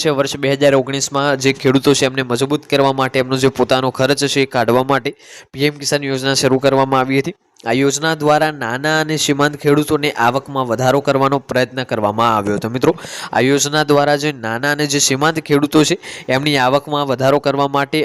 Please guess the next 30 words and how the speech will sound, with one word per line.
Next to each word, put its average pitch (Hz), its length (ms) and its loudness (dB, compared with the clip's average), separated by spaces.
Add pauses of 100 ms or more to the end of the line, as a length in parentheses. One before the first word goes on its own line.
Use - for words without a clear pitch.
(240)
જે 135 140 0
છે 147 120 4
અને 127 260 0
આર્થિક 117 400 -4
રીતે 143 160 0
સશક્ત 147 440 0
બનાવવા 139 400 0
માટે 135 280 0
આ 127 120 4
યોજનાને 131 380 0
શરૂ 127 300 -2
કરવામાં 139 360 2
આવી 143 220 2
હતી 151 180 -6
અને 135 80 -2
આનો 127 180 -6
મુખ્ય 127 380 -2
હેતુ 123 220 -2
પણ 127 120 0
એ 123 140 4
જ 143 160 2
હતો. 180 160 -2 (420)
દર 156 200 2
ત્રણ 160 400 0
મહિને 156 200 -4
બે 151 200 0
હજાર 156 220 4 (160)
અને 147 100 -2 (100)
વર્ષના 143 340 0
છ 139 220 2